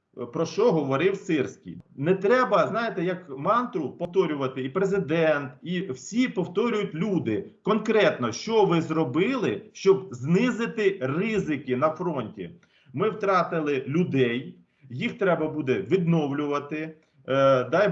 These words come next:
Бог, щоб вони, е, ну, е, відновились, змогли б стати в строй. Якщо ні, це ще навантаження на бюджет утримувати людей, які не можуть себе забезпечувати.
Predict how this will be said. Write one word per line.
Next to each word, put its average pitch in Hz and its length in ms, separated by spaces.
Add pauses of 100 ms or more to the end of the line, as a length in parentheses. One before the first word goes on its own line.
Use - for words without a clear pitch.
Бог, 196 180
щоб 160 200
вони, 165 320
е, 139 400
ну, 113 380
е, 113 120
відновились, 160 840
змогли 165 460
б - 260
стати 175 360
в - 40
строй. 131 420
Якщо 165 360
ні, 196 600
це 196 280
ще 208 400 (100)
навантаження 147 960
на 151 160
бюджет 139 600
утримувати 160 880 (180)
людей, 156 640
які 156 360
не 156 120
можуть 147 420
себе 143 260
забезпечувати. 143 1200